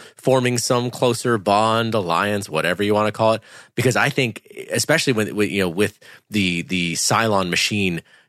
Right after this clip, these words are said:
talking about the one, the chosen one, the chosen one, it's staring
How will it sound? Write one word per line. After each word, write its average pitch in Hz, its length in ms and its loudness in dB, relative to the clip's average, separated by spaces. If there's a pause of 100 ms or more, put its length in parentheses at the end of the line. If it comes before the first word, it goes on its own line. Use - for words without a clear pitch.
talking 107 340 0
about 90 240 -2
the 92 80 -2
one, 107 300 2
the 98 80 -2
chosen 113 340 0
one, 90 140 -4
the 98 80 -4
chosen 113 340 0
one, 92 160 -2 (260)
it's 113 160 -2
staring 131 600 0